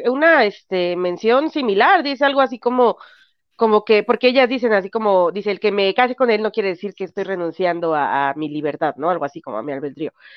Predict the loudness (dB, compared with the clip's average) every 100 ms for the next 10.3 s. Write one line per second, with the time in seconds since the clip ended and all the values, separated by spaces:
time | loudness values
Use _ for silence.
0 | -20 _ -2 -2 2 4 6 6 6 4
1 | 4 4 4 2 0 -2 -2 4 4 4
2 | -2 2 2 4 2 0 -2 2 2 2
3 | 0 2 0 0 0 4 4 4 2 0
4 | -2 -2 -2 -2 0 0 0 0 2 2
5 | 2 0 -6 -8 -20 0 2 4 6 6
6 | 6 4 2 2 2 -2 -2 -2 -2 -6
7 | -6 -8 -6 -10 _ _ _ _ _ 4
8 | 4 4 4 6 6 4 4 4 6 6
9 | 4 4 -2 -4 -4 -2 2 2 2 0
10 | -2 0 -2